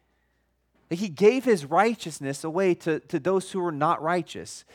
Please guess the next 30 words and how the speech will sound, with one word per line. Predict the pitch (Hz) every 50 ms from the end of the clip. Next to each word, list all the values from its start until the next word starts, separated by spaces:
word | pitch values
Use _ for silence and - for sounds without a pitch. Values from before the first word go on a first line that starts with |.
| - - _
He | - 175
gave | 139 - 196 226 247 233
his | 240 208
sinlessness | - - - 208 226 247 262 233 208 - - - 156 143 143 -
away | 156 139 131 143 156 180
to | - - 165
those | 143 170 190 196 190 -
who | - 196
were | 190 190 - - - -
not | 185 190 196 - -
sinless. | - - - - - 226 233 214 180 131 110 110 -
He | - 180 170
gave, | 139 180 190 208 240 254 220 190 - - - -
uh, | - 165 196 190
his | 185 214 196 170
inheritance | 180 160 165 156 170 214 240 269 262 - - 202 175 160 -
away | 160 147 165 180
to | - 190
those | 151 160 196 214 208 -
who | 214
did | 175 190 175
not | 180 165
deserve | 147 147 127 123 175 220 233 196
it. | 160 - - - - -
He | - 214 247 202
came | - - - 214 226 240 233 220 208
seeking | - - - - 226 226 - - 226 226
and | 214 202
saving | - - 202 202 190 190 - - _ -
us, | 180 190 185 151 120 - -